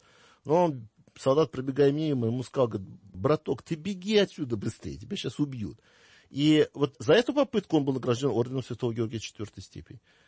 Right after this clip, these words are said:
Во время битвы под Лейпцигом противник находился в восьмистах метрах от, э, ставки, где был Александр. И Александр дал приказ казакам, тогда подвиг, подвиг казаков Ефимова, когда они, триста казаков, отбили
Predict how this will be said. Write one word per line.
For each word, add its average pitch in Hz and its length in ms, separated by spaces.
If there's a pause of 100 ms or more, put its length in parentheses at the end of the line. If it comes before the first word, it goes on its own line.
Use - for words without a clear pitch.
(160)
Во 120 120
время 196 560
битвы 175 280
под 160 260
Лейпцигом 151 580 (600)
противник 151 560
находился 139 420
в 123 80
восьмистах 143 680
метрах 151 500
от, - 240
э, 101 240
ставки, 160 540
где 120 200
был 143 160
Александр. 151 540 (400)
И 131 180
Александр 175 640
дал 131 180
приказ - 400
казакам, 139 540
тогда 101 340
подвиг, 107 480
подвиг 90 440 (340)
казаков 104 640
Ефимова, 127 560
когда 95 360
они, 110 360
триста 113 320
казаков, 110 460
отбили 95 460